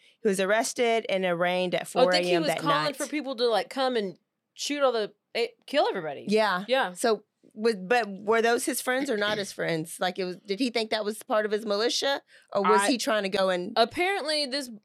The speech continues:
Speaker 2: boy been on four chan, which if you don't know what that is, that you,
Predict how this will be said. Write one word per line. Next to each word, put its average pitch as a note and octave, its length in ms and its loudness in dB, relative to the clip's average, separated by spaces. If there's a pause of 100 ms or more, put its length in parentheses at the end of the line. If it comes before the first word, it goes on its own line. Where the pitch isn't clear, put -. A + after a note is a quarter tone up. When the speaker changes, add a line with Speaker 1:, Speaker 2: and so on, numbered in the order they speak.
(140)
Speaker 2:
boy F#3 460 0
been A3 140 0
on F#3+ 120 0
four C#4 240 -2
chan, A#3+ 560 -2
which F3+ 240 -8
if E3 100 -16 (120)
you F3+ 80 -10
don't G3 180 -4
know F#3 80 -2
what F#3 140 -4
that F3+ 120 -6
is, F3 260 -8
that E3 120 -8
you, D3+ 180 -18